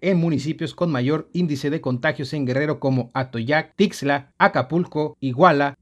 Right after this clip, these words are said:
Chilpancingo, Zihuatanejo, Coyuca de Catalán, Tecpan,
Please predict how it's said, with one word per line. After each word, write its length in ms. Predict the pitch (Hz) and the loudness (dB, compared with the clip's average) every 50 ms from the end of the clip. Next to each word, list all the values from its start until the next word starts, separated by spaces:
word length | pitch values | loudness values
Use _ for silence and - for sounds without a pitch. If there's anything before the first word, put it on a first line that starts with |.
| _ | _
Chilpancingo, 840 | - - 165 143 131 - 117 117 113 - 175 170 156 139 151 147 - - | -2 -2 -2 0 0 -2 -4 -2 -2 -2 0 0 0 0 -2 -6 -8 -12
Zihuatanejo, 840 | - 135 123 147 147 131 131 123 123 147 170 165 - 160 160 160 - _ | -10 -4 -2 0 0 0 0 -2 -2 -2 -2 -2 -4 -4 -6 -6 -8 _
Coyuca 400 | - 127 131 165 190 - 190 170 | -2 0 2 2 4 4 4 2
de 120 | 147 139 | 2 2
Catalán, 560 | - 160 147 - 135 135 151 165 170 170 - _ | 0 0 0 0 2 2 2 2 0 -2 -4 _
Tecpan, 560 | - 180 180 180 - - 151 139 143 143 139 | 0 2 2 0 -2 -2 0 0 0 -2 -6